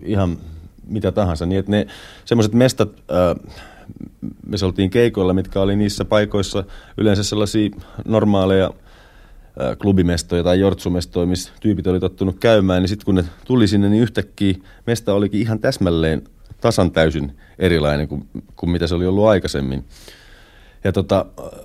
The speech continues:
ovella oli sit vastassa kaksi, ö, tummaan pukuun pukeutunutta tyyppiä kättelemässä kaikkia sisääntulijoita. Ja tuot, ai niin, ja sit siellä oli vielä kaiken lisäksi semmonen naispuolinen seremoniamestari, joka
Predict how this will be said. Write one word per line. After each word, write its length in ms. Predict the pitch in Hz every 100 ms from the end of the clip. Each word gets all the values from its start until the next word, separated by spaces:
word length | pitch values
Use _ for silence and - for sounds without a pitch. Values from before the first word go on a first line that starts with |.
| -
ovella 320 | 123 117 101
oli 160 | 95 104
sit 160 | 120
vastassa 500 | 127 131 113 101 113 90
kaksi, 420 | - 139 - - - - - - _ -
ö, 200 | 80 82
tummaan 420 | - 123 113 95
pukuun 380 | 85 107 101 87
pukeutunutta 640 | 85 85 85 87 82 - 78 - -
tyyppiä 400 | 107 104 - 85
kättelemässä 760 | - 143 - 87 69 67 - -
kaikkia 400 | 90 87 78 78
sisääntulijoita. 880 | 92 87 71 58 57 55 50 - - _ _ _ _ _ _ - _ _ - _ _ _ - - -
Ja 100 | - - _ -
tuot, 240 | 87 82 -
ai 160 | 139
niin, 200 | 165 180
ja 60 | 165
sit 140 | 151
siellä 260 | 156 151 147
oli 140 | 151
vielä 140 | 147 147
kaiken 360 | 156 143 139
lisäksi 280 | 139 135 135
semmonen 400 | 143 143 143 131 - - - - - -
naispuolinen 840 | 127 147 156 131 - 123 120 123 123
seremoniamestari, 960 | 143 147 123 107 104 98 98 - 104 104
joka 260 | 101 107